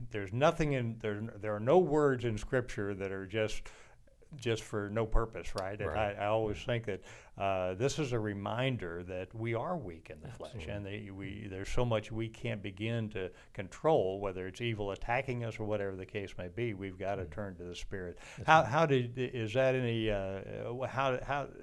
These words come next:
Speaker 1: how did that discussion go with your daughters when talking about they're gonna need power beyond themselves to stand against some things in this world?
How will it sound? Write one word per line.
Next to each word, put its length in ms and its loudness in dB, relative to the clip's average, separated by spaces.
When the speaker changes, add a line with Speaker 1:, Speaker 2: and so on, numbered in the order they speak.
Speaker 1:
how 140 2
did 80 -2
that 180 4
discussion 540 0
go 180 -2
with 160 -6
your 120 -6
daughters 340 -6
when 160 -8
talking 480 -2
about 400 -6
they're 120 0
gonna 220 2
need 240 -2
power 280 2
beyond 340 -6
themselves 500 0
to 60 -10
stand 320 -6
against 280 -8
some 120 -8
things 320 -10
in 100 -10
this 180 -12
world? 300 -10